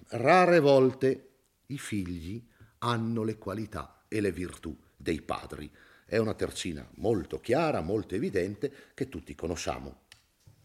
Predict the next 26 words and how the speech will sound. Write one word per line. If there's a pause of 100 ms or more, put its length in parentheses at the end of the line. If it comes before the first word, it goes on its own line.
(600)
Siamo,
come
vi
ho
detto,
sempre (540)
nell'antipurgatorio. (240)
Abbiamo
visto
c'è
una
prima
balza, (320)
i (600)
negligenti (560)
morti (140)
di
morte
naturale,
rammentate
per
l'acqua,
c'è
una
seconda
balza,